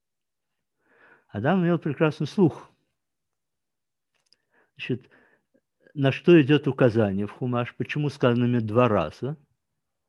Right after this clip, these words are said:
Потому что было две смерти. Первая — это изгнание из Ганейден.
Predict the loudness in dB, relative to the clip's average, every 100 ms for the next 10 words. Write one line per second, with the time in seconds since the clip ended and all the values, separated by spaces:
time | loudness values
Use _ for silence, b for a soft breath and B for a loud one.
0 | b b b _ _ -6 -2 -2 2 2
1 | 2 0 -2 -2 -2 -4 -10 -18 -18 _
2 | _ _ _ _ _ _ _ _ _ _
3 | _ _ _ _ _ _ _ _ _ _
4 | _ b _ 0 4 4 2 0 -2 -4
5 | -4 0 0 0 2 2 2 0 0 0
6 | 0 -2 -4 -8 -10 -10